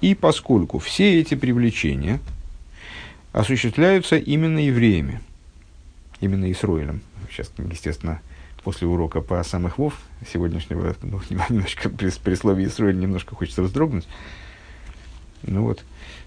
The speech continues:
Э, в данном случае здесь, м, если я правильно понимаю, не, не происходит противопоставления по существу между Исроэлем и Яковом в этом маймере, но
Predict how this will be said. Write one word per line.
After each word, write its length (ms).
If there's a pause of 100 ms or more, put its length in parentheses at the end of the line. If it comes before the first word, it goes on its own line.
Э, 160
в 100
данном 240
случае 360
здесь, 280
м, 380 (240)
если 240
я 40
правильно 280
понимаю, 440
не, 180
не 120
происходит 540
противопоставления 840
по 100
существу 500
между 500
Исроэлем 500
и 40
Яковом 460
в 80
этом 240
маймере, 480 (500)
но 600